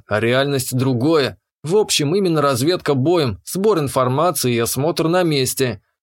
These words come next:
Получится разнести бронегрузовики, прекрасно, ну а нет так нет. Собственно, не факт, что и бой будет, хрен знает, как там в джунглях в реальности.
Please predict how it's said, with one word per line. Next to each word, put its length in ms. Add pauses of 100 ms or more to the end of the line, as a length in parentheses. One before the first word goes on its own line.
Получится 580
разнести 480
бронегрузовики, 1080 (100)
прекрасно, 920
ну 240
а 100
нет 300
так 180
нет. 300 (480)
Собственно, 540
не 140
факт, 360
что 240
и 80
бой 260
будет, 480
хрен 340
знает, 380
как 220
там 180
в 60
джунглях 420
в 80
реальности. 720